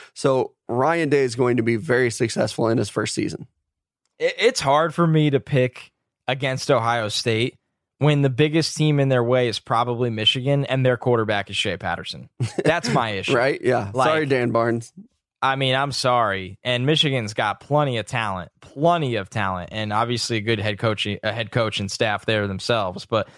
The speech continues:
Speaker 2: I think Ryan Day is gonna be really good, really, really good. Anybody that's ever worked with him loves him. He's a really bright, you know, bright guy that'll help the offense. And like Mello said, they got enough pieces on defense where if Ryan Day gets this thing going with Justin Fields,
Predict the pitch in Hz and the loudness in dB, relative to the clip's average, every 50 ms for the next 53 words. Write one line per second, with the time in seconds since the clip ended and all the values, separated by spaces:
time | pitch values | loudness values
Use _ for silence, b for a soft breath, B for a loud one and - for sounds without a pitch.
0 | b b b b b b b b _ _ - 147 214 262 359 277 180 180 185 208 | b b b b b b b b _ _ -4 -4 -2 -2 0 2 2 2 2 2
1 | 208 220 220 208 185 233 220 208 175 185 220 226 233 185 156 190 233 202 117 - | 4 4 4 4 4 2 0 0 0 0 0 0 0 2 2 4 4 4 2 0
2 | - _ - - 110 120 139 160 208 262 262 185 151 127 117 117 113 98 101 101 | -4 _ -18 -16 -8 -2 2 2 4 4 4 4 2 2 2 -2 -6 -6 -6 -8
3 | 95 107 101 98 98 - 160 196 240 220 226 240 233 233 196 165 - - - 165 | -6 -6 -6 -6 -4 -2 -2 -2 0 2 0 0 0 2 0 0 0 0 -2 -2
4 | 156 156 139 117 113 135 151 - 190 175 156 165 131 110 98 101 110 135 165 160 | 0 0 0 0 0 0 -2 0 -2 0 0 0 0 -2 -4 -2 0 0 0 0
5 | - - 190 190 190 190 196 - _ _ _ _ _ _ _ - 113 117 107 113 | 0 0 2 2 2 0 -2 -4 _ _ _ _ _ _ _ -6 -6 -4 -4 -4
6 | 104 92 90 117 139 165 170 175 151 110 90 107 110 117 127 147 160 160 - _ | -4 -4 -2 0 2 4 4 2 2 0 -2 -2 0 2 2 2 0 -4 -8 _
7 | _ _ _ _ _ _ _ - 113 117 107 98 - 113 113 143 160 135 - - | _ _ _ _ _ _ _ -8 -4 -2 -2 -2 0 0 2 2 2 0 -2 -2
8 | 117 110 123 151 175 175 156 135 117 101 95 123 143 143 - 127 123 113 117 139 | 0 0 2 2 2 2 2 2 2 2 2 0 0 -2 0 0 2 4 4 4
9 | 143 - 170 175 180 175 - 127 113 107 98 - _ _ _ _ _ _ _ _ | 4 4 2 2 2 0 -2 -4 -4 -4 -6 -10 _ _ _ _ _ _ _ _
10 | _ _ - 123 143 139 139 143 170 185 180 147 117 - - 160 175 147 107 117 | _ _ -4 -2 -2 0 2 2 2 2 2 0 0 0 2 4 4 4 4 2
11 | 139 160 220 226 214 196 202 196 - 208 208 196 175 160 165 147 131 120 180 214 | 2 2 2 2 2 2 2 0 0 -2 -4 -4 0 2 2 2 2 0 -2 -2
12 | 196 - 131 123 107 - 127 131 120 110 104 117 127 160 208 240 226 165 131 123 | -2 -2 -2 -2 -2 0 0 2 2 2 0 0 0 0 0 0 0 -2 0 2
13 | 131 156 185 196 185 185 175 - - 156 - - 165 160 147 113 120 123 151 180 | 2 2 2 2 0 -2 -4 -2 -4 -4 -2 0 0 0 0 0 2 2 2 2
14 | 185 156 127 113 147 156 151 - 139 117 101 - 135 156 175 151 - | 2 2 0 2 2 0 0 0 -4 -8 -6 -4 0 0 0 0 -2